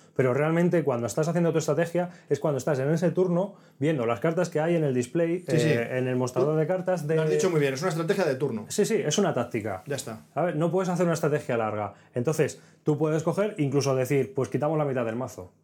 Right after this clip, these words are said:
Speaker 1: La mitad de la A, la mitad de la B, la mitad de la C y la mitad de la D. Y jugamos una hora".
Speaker 2: Yo no jugaría así.
Speaker 1: Tú
Speaker 2: Yo
Speaker 1: no,
Speaker 2: jugar-,
Speaker 1: pero
Speaker 2: yo
Speaker 1: que, que puedes, puedes hacer cosas
Speaker 2: Sí,
Speaker 1: así.
Speaker 2: bueno, puedes hacer cábalas, pero es que eso es quitarle cartas, a, porque a lo
Speaker 1: Ya.
Speaker 2: mejor estás quitando,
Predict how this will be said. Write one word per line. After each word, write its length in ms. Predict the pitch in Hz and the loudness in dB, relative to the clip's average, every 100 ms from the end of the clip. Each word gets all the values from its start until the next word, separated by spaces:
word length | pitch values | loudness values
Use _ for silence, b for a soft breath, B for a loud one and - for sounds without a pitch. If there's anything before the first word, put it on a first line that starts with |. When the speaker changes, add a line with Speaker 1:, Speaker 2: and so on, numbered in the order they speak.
| _ _ _ _ _ | _ _ _ _ _
Speaker 1:
La 160 | 127 120 | -4 -2
mitad 200 | 127 139 | 0 0
de 100 | 131 | 2
la 180 | 151 | 0
A, 20 | 214 | 0
la 100 | 156 | 0
mitad 220 | 131 139 | 0 0
de 60 | |
la 80 | 127 | 0
B, 140 | 143 196 | 0 0
la 60 | 143 | -2
mitad 200 | 123 127 | -2 -2
de 80 | |
la 80 | 127 | -2
C 120 | 123 | 0
y 20 | 170 | 0
la 80 | |
mitad 240 | 131 113 127 | 0 -2 -4
de 80 | 113 | -4
la 140 | 107 | -2
D. 140 | 113 190 | -4 -4
Y 60 | |
jugamos 340 | 151 135 135 123 | -2 0 0 -2
una 180 | 107 | -2
hora". 220 | 98 92 - | -4 -4 -6
Speaker 2:
Yo 240 | 131 123 | -4 2
no 100 | 165 | 2
jugaría 380 | 160 151 123 117 | 4 2 2 0
así. 260 | 110 127 - 110 | -2 -4 -4 -4
Speaker 1:
Tú 80 | 175 | 0
Speaker 2:
Yo 60 | |
Speaker 1:
no, 80 | 175 | 0
Speaker 2:
jugar-, 180 | 151 147 | 0 0
Speaker 1:
pero 200 | 120 120 | 0 0
Speaker 2:
yo 60 | 160 | 0
Speaker 1:
que, 180 | 127 - - - | -2 -4 -16 -4
que 80 | 135 | -2
puedes, 260 | 160 233 | 0 -2
puedes 380 | 233 - 185 214 | -4 -4 -2 0
hacer 240 | 196 196 170 | 0 -2 0
cosas 200 | 196 190 | 0 2
Speaker 2:
Sí, 120 | 220 | 2
Speaker 1:
así. 80 | 220 | 2
Speaker 2:
bueno, 160 | 208 | 2
puedes 180 | 160 160 180 | 2 0 2
hacer 160 | 175 | 0
cábalas, 300 | 165 185 156 | 0 -2 -2
pero 100 | 156 | -2
es 60 | 143 | 0
que 80 | 190 | 0
eso 100 | 190 | 0
es 80 | - | -2
quitarle 460 | 165 180 180 160 | -2 0 2 2
cartas, 320 | 139 139 135 | 0 -2 -2
a, 160 | 127 120 | -4 -6
porque 160 | 127 123 | -6 -2
a 60 | |
lo 60 | 127 | 0
Speaker 1:
Ya. 140 | 131 | 0
Speaker 2:
mejor 140 | 131 160 | 0 -2
estás 220 | - 156 | -2 0
quitando, 580 | 175 170 160 139 123 | 0 0 0 -2 -4